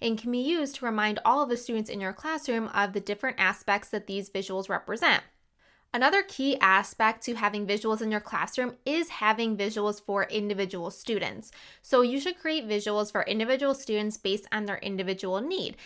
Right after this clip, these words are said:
And you can create these in a couple of different ways. Again, they can be pictures, pictures and words, just words, depending on what the students' needs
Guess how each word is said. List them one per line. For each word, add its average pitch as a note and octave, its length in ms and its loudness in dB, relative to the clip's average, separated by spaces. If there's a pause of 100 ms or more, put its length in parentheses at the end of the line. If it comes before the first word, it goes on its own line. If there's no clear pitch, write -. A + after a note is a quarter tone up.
(160)
And A#3 140 -2
you C#4 100 0
can D#4 140 -2
create B3 240 0
these B3 160 -2
in G3+ 120 0
a G#3 80 2
couple G#3+ 320 -4
of A3+ 120 -2
different G#3+ 260 -2
ways. F#3+ 400 0
Again, F#3+ 320 2
they F#3+ 120 0
can G3+ 120 -8
be F#3 100 -8
pictures, D#4 540 0
pictures G#3+ 560 -4
and C#4+ 300 0
words, C#4 340 6 (100)
just A#3+ 360 -2
words, G#3+ 340 2 (220)
depending D4 460 0
on A#3 180 2
what A#3 100 2
the A#3 100 -2
students' G#3+ 520 -4
needs F#3 280 -6